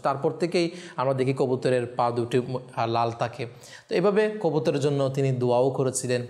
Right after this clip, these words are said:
সেজন্য আমরা আজকে প্রত্যেকটা, বেশিরভাগই আমরা মুসলমানরা, আহ, কবুতর লালন পালন করে থাকি। বিশেষত আপনি মদিনা মুনাওয়ারায় গেলে,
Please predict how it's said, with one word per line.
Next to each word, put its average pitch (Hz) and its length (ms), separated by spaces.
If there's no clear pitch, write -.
সেজন্য 127 320
আমরা 117 420
আজকে 120 320
প্রত্যেকটা, 120 500
বেশিরভাগই 117 520
আমরা 113 180
মুসলমানরা, 113 680
আহ, 123 140
কবুতর 117 300
লালন 113 340
পালন 117 260
করে 117 160
থাকি। 131 160
বিশেষত 147 720
আপনি 127 160
মদিনা 123 320
মুনাওয়ারায় 131 460
গেলে, 123 340